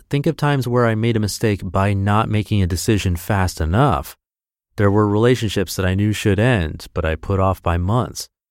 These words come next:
There are several businesses I should have started early or ended more quickly.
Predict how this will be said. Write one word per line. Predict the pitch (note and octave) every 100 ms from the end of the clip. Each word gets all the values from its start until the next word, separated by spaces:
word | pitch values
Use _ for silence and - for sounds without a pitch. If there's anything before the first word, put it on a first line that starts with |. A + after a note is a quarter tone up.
| _ _
There | F#2+
are | F2+
several | A2 G2+ G2
businesses | G#2+ G2+ G#2 G#2+ G2
I | F2+
should | -
have | F#2
started | - A2 G#2+ F#2+
early | - C#3+ C#3 G2 F#2+ G2
or | G2 F2+ -
ended | C3 C#3+ G2+ F#2 F2+
more | F#2 F2
quickly. | - A2 G2 D#2+